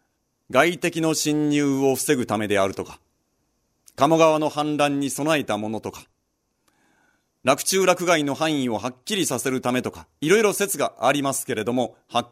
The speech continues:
きりとした答えは出ていません。とにかく、現在も京都各地に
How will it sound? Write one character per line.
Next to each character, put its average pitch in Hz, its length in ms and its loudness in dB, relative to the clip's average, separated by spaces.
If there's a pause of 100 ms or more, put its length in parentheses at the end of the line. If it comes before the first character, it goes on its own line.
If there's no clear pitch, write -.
き 202 120 -4
り 165 100 2
と 135 120 -2
し - 80 -4
た 147 160 2
答 120 420 -2
え 110 60 0
は 110 200 0 (160)
出 107 140 -4
て 101 100 -4
い 92 140 -6
ま 107 120 -2
せ 110 140 -2
ん。 85 120 -8 (760)
と 202 120 4
に 220 80 4
か 165 100 0
く、 110 200 -10 (360)
現 143 180 -2
在 110 220 -2
も 107 320 -6
京 156 260 2
都 107 140 -4
各 160 260 -2
地 123 160 -6
に 92 160 -12